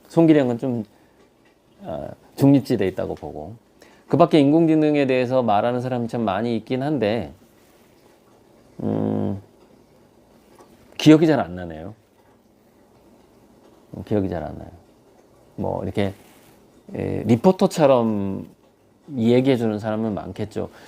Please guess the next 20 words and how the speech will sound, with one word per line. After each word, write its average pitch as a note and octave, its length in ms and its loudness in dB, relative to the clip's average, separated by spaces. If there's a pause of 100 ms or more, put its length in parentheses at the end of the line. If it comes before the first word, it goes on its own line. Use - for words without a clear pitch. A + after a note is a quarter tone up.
"지금 B2+ 280 0
뭐 G#2+ 80 4
인공지능이 A2 540 0
이만큼 A2 360 -2
발달했다. G2+ 760 0 (180)
아, A2 180 2
놀랍다. A2+ 520 2
여기까지 A2 360 0
발달했다." F#2+ 580 -8 (360)
이건 C#3+ 220 4
리-, A#2+ 140 -2 (100)
이건 C#3 260 2
통찰이 G3+ 380 0
아니고 G2+ 520 -2
리포터, G#2+ 540 0 (180)
리포트하는 F#2 600 -6
거고. E2 360 -14 (2250)
이 A2+ 80 -8
공부하고 G2+ 760 0
데이터를 F#2+ 640 -6